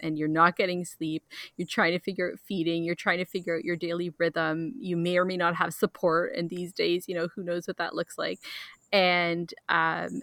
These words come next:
and, and so you're not sleeping, and so you're trying to control whatever you can control. But yeah, it's, you're right. It's not controllable. These are little babies that are just entering the world. And even toddlers, right? I mean, you can't, even though they're older and they've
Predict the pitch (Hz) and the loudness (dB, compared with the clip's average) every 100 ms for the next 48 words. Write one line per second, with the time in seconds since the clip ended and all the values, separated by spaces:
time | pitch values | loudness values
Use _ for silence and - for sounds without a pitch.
0 | - 190 196 196 202 226 208 202 190 - | -4 -4 -4 -4 -4 -4 -2 -2 -4 -6
1 | 196 190 180 - 180 170 - 180 170 165 | -6 -4 -4 -4 -4 -4 0 2 2 -2
2 | 175 - 160 160 156 147 - - - - | -6 -4 -4 -2 -4 -4 -8 -10 -14 -12
3 | - - - - - 160 - 202 175 - | -14 -10 -10 -10 -2 0 0 2 2 2
4 | 196 - - 214 214 233 180 - 185 180 | -2 -2 -10 -2 2 4 2 0 -8 -4
5 | 226 180 - 175 - 160 143 - 165 175 | 2 2 0 -6 -4 -4 -4 -4 -4 -2
6 | 170 175 170 165 _ 165 160 151 160 156 | -2 0 -2 -6 _ -2 -2 -2 -4 -4
7 | 160 - _ - 175 160 165 151 170 277 | -6 -10 _ -6 -6 -4 -4 -4 2 4
8 | 269 247 214 - - - - 381 539 - | 6 6 0 -4 -16 -8 4 6 6 4
9 | 147 233 214 143 127 147 175 170 170 175 | 0 2 2 -2 -2 -2 -2 -2 -4 -4
10 | - 190 180 180 - 240 - 180 - 202 | -4 -2 0 -2 -6 -20 -18 -14 -8 -6
11 | 196 175 175 170 170 165 - - - - | -2 -2 -2 -2 -6 -10 -12 -10 -8 -4
12 | - 311 285 262 220 196 160 - | 0 0 2 2 2 -2 -4 -6